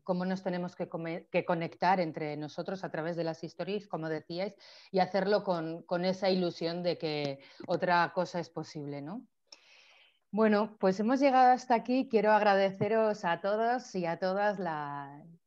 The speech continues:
el, el tiempo que nos habéis dedicado, a los que habéis estado hablando y, por supuesto, también a los que nos habéis estado escuchando.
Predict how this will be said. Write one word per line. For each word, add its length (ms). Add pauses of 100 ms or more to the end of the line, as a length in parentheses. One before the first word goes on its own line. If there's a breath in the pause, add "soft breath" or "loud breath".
(140)
el, 300
el 140
tiempo 260
que 100
nos 180
habéis 260
dedicado, 480
a 60
los 220
que 220
habéis 300
estado 300
hablando 300
y, 40
por 200
supuesto, 440
también 280
a 60
los 200
que 100
nos 200
habéis 260
estado 560
escuchando. 920